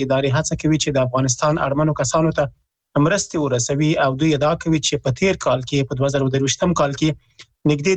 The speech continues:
دېرش میلیون افغانانو سره د خوراکي توکو او درملو مرسته کړې، خو افغانان بیا وایي چې دغو مرستو د دوی ژوند نه دی ښه کړی، ځکه چې دغه مرستې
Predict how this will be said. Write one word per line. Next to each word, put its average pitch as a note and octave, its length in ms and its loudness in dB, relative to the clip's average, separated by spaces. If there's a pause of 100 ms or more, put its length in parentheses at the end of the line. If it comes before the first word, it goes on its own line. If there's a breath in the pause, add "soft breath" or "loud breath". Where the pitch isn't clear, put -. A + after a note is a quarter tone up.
دېرش G#3 260 2
میلیون F3+ 200 2
افغانانو D3+ 460 2
سره C#3+ 280 2
د C3+ 140 0
خوراکي C3 480 -2
توکو D3+ 480 0
او C3 180 0
درملو C#3 380 0
مرسته C#3+ 340 0
کړې، D#3+ 200 0
خو C#3+ 220 0
افغانان D#3 460 2
بیا D#3+ 120 2
وایي D#3 180 2
چې - 200 -4
دغو C#3 140 0
مرستو C#3+ 360 0
د C3+ 120 2
دوی D3+ 80 4
ژوند C#3+ 260 2
نه F3 40 0
دی E3 140 0
ښه - 200 -6
کړی، C#3+ 140 0
ځکه D3 280 0
چې C#3+ 140 0
دغه C3+ 120 0
مرستې D3 360 0